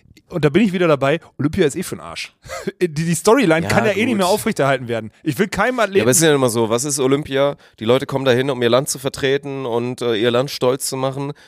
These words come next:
Speaker 2: Und das geht halt mit den Russen aktuell nicht. Und
Speaker 1: Ja.
Speaker 2: wie das dann der russische Sportverband sieht und auch Putin sieht im Endeffekt und die ganzen großen Tiere da, wenn dann auf einmal die Athleten da hin sollen, aber nicht für Russland,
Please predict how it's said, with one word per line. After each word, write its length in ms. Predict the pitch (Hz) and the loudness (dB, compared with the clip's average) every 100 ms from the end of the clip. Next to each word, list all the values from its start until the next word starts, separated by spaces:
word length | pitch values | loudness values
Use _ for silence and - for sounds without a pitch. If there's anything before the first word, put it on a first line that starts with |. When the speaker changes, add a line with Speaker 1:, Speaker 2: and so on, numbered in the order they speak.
| _ _ | _ _
Speaker 2:
Und 120 | 117 | -4
das 80 | 113 | -2
geht 140 | 131 135 | 0 2
halt 160 | 107 | 2
mit 120 | 104 | 2
den 100 | 98 | -2
Russen 280 | 92 95 101 | -2 -4 -4
aktuell 340 | 71 - 90 85 | -6 -2 -2 -2
nicht. 280 | 85 - | -6 -8
Und 120 | - 107 | -8 -4
Speaker 1:
Ja. 100 | 110 | 0
Speaker 2:
wie 60 | |
das 240 | 120 117 - | 2 2 2
dann 160 | 117 | 0
der 100 | 110 | 2
russische 360 | 110 131 131 117 | 0 -2 -4 -6
Sportverband 640 | - - 139 107 98 101 | -4 -4 0 0 0 -2
sieht 240 | 98 123 - | -2 -6 -4
und 300 | 110 113 - | -6 -4 -2
auch 300 | 98 113 - | 0 0 -2
Putin 360 | 135 147 139 | -6 -4 -4
sieht 180 | 131 139 | -4 -6
im 100 | 131 | -4
Endeffekt 460 | 123 135 131 143 - | -6 -6 -6 -8 -6
und 240 | 117 123 | -8 -6
die 80 | 120 | -4
ganzen 340 | 123 151 120 | -4 -4 -6
großen 280 | 101 107 107 | -4 -4 -4
Tiere 280 | 101 110 110 | -8 -6 -4
da, 200 | 110 135 - - - _ | -4 -4 -8 -20 -20 _
wenn 120 | - 113 | -4 -2
dann 100 | 113 | 0
auf 120 | 107 | -2
einmal 240 | 110 127 | -2 -2
die 120 | 113 | 0
Athleten 400 | 110 113 127 143 | -2 0 -2 -2
da 120 | 123 117 | -2 0
hin 180 | 135 147 | -2 -2
sollen, 300 | 123 123 120 | 2 2 2
aber 180 | 110 | -2
nicht 120 | 120 - | -2 -4
für 80 | 117 | -8
Russland, 420 | 151 110 113 | -6 -2 -4